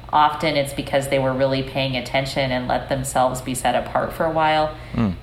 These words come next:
Speaker 1: And I, I think that's something that I just need to do more on the everyday is, like, kinda lean into what's really happening, and especially the people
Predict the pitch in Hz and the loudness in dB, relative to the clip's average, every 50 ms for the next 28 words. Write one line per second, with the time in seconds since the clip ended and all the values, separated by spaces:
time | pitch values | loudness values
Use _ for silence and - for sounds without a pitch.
0 | - - 143 139 131 131 127 127 131 131 - - - - - - - - - - | -4 -2 0 2 2 2 2 0 -4 -6 -8 -12 -14 -16 -16 -16 -16 -16 -18 -8
1 | - 151 139 - - 151 156 151 165 160 147 143 - - - 139 135 - - - | -4 -4 -4 -2 -2 -2 -2 0 -2 -4 -4 -6 -6 0 0 0 0 2 0 -2
2 | 139 135 - 143 131 127 - 117 117 127 123 135 131 - 135 127 123 - 135 - | -4 -2 -2 -4 -2 -2 0 0 0 0 -2 -4 -6 -4 -6 -6 -6 -6 -8 -6
3 | 131 123 123 123 123 123 123 123 123 113 - 127 120 123 123 113 120 131 127 127 | -6 -4 -2 -2 0 0 0 0 -2 -2 -2 -2 -2 -2 -4 -2 0 2 2 2
4 | 123 123 120 - - 135 120 113 - - - 131 127 123 120 123 131 131 127 123 | 2 0 -2 -2 -2 -2 -2 -2 -4 -6 -4 -4 -2 -2 -2 -2 -4 -4 -4 -4
5 | - 135 131 127 - - 123 120 120 117 - - 143 131 123 120 120 120 - 120 | -2 -4 -4 -4 -4 -4 -4 -2 -2 -4 -4 -2 -2 -2 -2 -2 -4 -2 0 0
6 | 117 - 139 127 123 117 - 123 123 - - 131 123 - - 135 123 117 110 107 | 0 0 -2 -4 -4 -4 -4 -6 -6 -4 -2 -2 -2 -2 -2 -4 -4 -4 -4 -6
7 | - - 220 202 - - 131 120 123 127 - | -4 -2 -2 -2 0 0 0 0 0 -2 -2